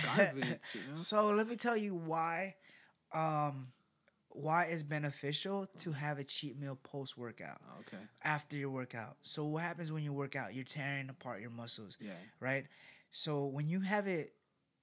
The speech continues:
Speaker 1: you have that much, or you have a cheat meal at that time after your workout, it actually, rather than the fat sitting on you,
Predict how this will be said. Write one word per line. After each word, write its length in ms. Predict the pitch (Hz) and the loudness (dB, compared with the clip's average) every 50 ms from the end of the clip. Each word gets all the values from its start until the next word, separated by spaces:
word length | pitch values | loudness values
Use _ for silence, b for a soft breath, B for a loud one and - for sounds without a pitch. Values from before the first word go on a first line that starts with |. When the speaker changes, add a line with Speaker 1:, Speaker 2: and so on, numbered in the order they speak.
| _ _ _ _ _ - | _ _ _ _ _ -8
Speaker 1:
you 240 | 170 160 165 185 185 | -4 -2 0 2 2
have 260 | 180 185 170 151 135 | 2 2 0 0 0
that 260 | 139 147 156 143 143 | 0 0 0 0 0
much, 340 | 151 151 147 143 139 - - - - | -2 -2 -2 -2 -4 -6 -10 -10 -6
or 120 | 139 135 | -6 -4
you 180 | 127 127 143 151 | -4 -4 -2 -2
have 400 | 151 165 160 156 147 139 - - - | -2 0 0 0 -2 -2 -6 -10 -12
a 60 | 139 | -8
cheat 300 | 143 - - - 147 139 131 | -6 -4 -2 -2 -2 -2 -4
meal 340 | 131 131 135 139 147 156 - | -4 -4 -2 -2 -2 -2 -4
at 160 | - 143 135 - | -4 -6 -4 -4
that 200 | 135 131 127 - | -4 -4 -4 -4
time 400 | - 131 123 127 139 147 147 - - - | -6 -6 -6 -4 -6 -6 -8 -10 -12 -8
after 300 | - 123 127 - - 135 | -8 -8 -8 -8 -8 -8
your 120 | 135 139 | -6 -4
workout, 480 | 131 135 131 - 147 147 151 156 107 - - - | -4 -6 -6 -4 -2 0 0 0 -2 -4 -10 -10
it 80 | - 123 | -8 -6
actually, 580 | 101 120 139 143 - - 156 151 151 147 147 B B B B B B B B | -4 -4 -4 -4 -4 -4 -2 -2 -2 -4 -4 B B B B B B B B
rather 380 | 135 135 139 151 160 175 175 | 0 0 2 2 2 2 2
than 400 | 165 160 160 156 147 143 139 139 - _ _ _ _ _ _ - | 0 0 -2 -2 -2 -2 -4 -8 -12 _ _ _ _ _ _ -8
the 140 | 135 135 | -6 -6
fat 380 | 123 - - 139 135 123 - - | -6 -4 -4 -2 -2 -2 -2 -2
sitting 480 | - - - - 135 139 151 151 151 110 | -2 -2 0 -2 -2 -2 -2 -4 -4 -4
on 240 | 110 156 165 170 | -4 -2 -2 0
you, 240 | 175 185 196 208 214 | 0 2 2 2 0